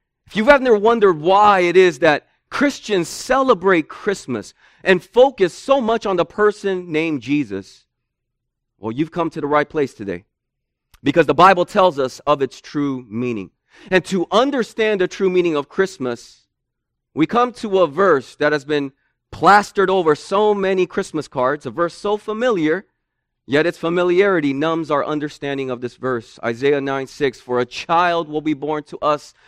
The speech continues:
a son will be given to us. The government will rest on his shoulders, and his name will be called Wonderful Counselor,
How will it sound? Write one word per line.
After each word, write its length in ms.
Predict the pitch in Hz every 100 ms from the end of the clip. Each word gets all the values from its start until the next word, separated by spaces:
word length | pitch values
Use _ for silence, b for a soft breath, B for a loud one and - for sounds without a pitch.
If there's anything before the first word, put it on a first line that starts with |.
| b
a 100 | 139
son 460 | - - 190 185 170
will 140 | 175
be 160 | 160 143
given 420 | 160 170 160 156
to 180 | 156 123
us. 380 | 160 151 - _ _ _ 123
The 100 | 131
government 480 | 143 185 180 190
will 100 | 165
rest 260 | 156 170 -
on 140 | 156
his 80 | 139
shoulders, 500 | - 196 185 180 160
and 100 | 147
his 160 | 147 131
name 240 | 165 175
will 120 | 156
be 120 | 147 156
called 520 | - 156 151 147 131 _ _ _
Wonderful 640 | - 113 170 190 185 - 170
Counselor, 720 | - 170 165 - 147 139